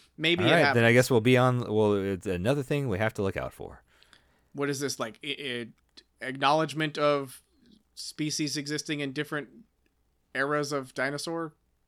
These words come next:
Speaker 1: 'Cause I feel like there's been that before. Like, like, I think the first book talked about that a lot. I mean,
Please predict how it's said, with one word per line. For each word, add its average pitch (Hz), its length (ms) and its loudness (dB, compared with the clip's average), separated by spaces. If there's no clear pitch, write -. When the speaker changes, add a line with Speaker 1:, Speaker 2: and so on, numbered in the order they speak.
Speaker 1:
'Cause 160 140 -4
I 160 80 2
feel 262 140 0
like 196 140 4
there's 160 160 0
been 185 240 2
that 131 200 0
before. 127 460 -4
Like, 127 280 -4
like, 139 180 -4
I 131 100 -4
think 143 180 -2
the 151 60 -6
first 208 280 -2
book 139 160 -6
talked 135 240 -4
about 135 200 -4
that 120 120 -4
a 110 40 -10
lot. 120 300 -2
I 117 60 -14
mean, 127 240 -8